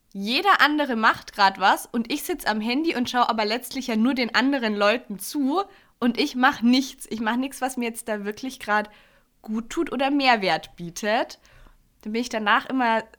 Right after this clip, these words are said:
selber verärgert, ja, einfach über mich, dass ich mir denk, „Och Mann, du hättest jetzt auch was lesen können, du hättest einen Podcast hören können, du hättest aufräumen können, du hättest schlafen können.“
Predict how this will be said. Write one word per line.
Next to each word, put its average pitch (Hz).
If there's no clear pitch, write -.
selber 226
verärgert, 269
ja, 220
einfach 233
über 214
mich, 226
dass 302
ich 277
mir 247
denk, 247
„Och 240
Mann, 233
du 247
hättest 233
jetzt 233
auch 233
was 247
lesen 185
können, 185
du 208
hättest -
einen 214
Podcast 202
hören 180
können, 185
du 214
hättest 247
aufräumen 202
können, 185
du 190
hättest 240
schlafen 285
können.“ 170